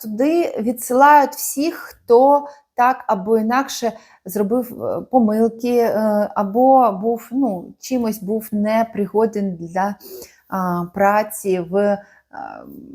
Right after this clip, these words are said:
"Мі п'ять". І там збирається в цьому, е, це на-, на-, має назву "Болото",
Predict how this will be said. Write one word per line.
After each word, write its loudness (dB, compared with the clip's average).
"Мі 2
п'ять". -4
І 4
там 0
збирається 2
в -8
цьому, -2
е, -4
це 4
на-, 0
на-, -2
має 2
назву 0
"Болото", 0